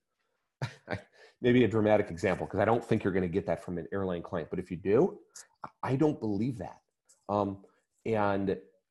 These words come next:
uh, again, the, the, the real life instances are gonna be a little less dramatic.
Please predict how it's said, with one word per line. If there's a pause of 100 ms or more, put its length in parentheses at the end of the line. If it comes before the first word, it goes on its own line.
(160)
uh,
again,
the, (100)
the,
the
real
life
instances
are
gonna
be
a
little
less
dramatic.